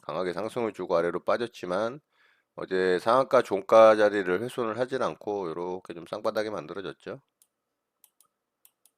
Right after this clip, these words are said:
자, 요 자리, 네, 요 자리 매수 대기를 좀 해본 겁니다. 여기 이제 거래 싫으면서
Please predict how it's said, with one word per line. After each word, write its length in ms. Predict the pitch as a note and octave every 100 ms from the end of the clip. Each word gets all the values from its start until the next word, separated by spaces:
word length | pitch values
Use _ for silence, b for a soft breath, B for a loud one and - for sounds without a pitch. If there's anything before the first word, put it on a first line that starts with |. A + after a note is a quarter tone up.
| _ _ _ _ _ _ _ _ _ _ _ _ _
자, 260 | _ - D#2
요 80 | E2
자리, 480 | F#2 E2+ F#2 A2 D3 _ _ _ _ -
네, 180 | D2
요 120 | C#2+ D#2
자리 440 | E2+ D#2 E2+ A2+ _ _ _
매수 240 | D#2 - -
대기를 340 | F2+ F2 E2
좀 160 | D#2+ F2+
해본 260 | A2 B2
겁니다. 460 | A#2+ F#2+ D#2 D#2+ F#2
여기 200 | D2+ D#2
이제 180 | C#2+ C#2+
거래 280 | - D2 E2
싫으면서 760 | - A2 G2+ E2 F2 A2 B2+